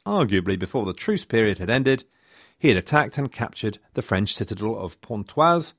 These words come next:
on the Seine, close to Paris, in a way that looked just a little bit suspiciously well planned. For the moment, Henry then turned his attention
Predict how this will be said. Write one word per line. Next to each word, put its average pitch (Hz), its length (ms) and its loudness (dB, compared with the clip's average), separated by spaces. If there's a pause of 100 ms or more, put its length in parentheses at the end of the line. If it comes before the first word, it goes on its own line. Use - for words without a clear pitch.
on 107 140 -2
the 180 60 0
Seine, 104 380 -2 (240)
close 87 280 -6
to - 60 -14
Paris, 95 460 -4 (680)
in 160 120 -2
a - 20 0
way 175 160 6
that 160 140 4
looked 156 260 4 (340)
just - 220 -2
a 214 40 6
little 165 180 4
bit 143 260 0
suspiciously - 720 -6
well 87 220 -6
planned. 95 480 -2 (2250)
For 202 100 0
the 113 100 4
moment, 139 320 6
Henry 143 260 4
then 98 180 4
turned 107 340 -2
his 170 180 2
attention 104 560 0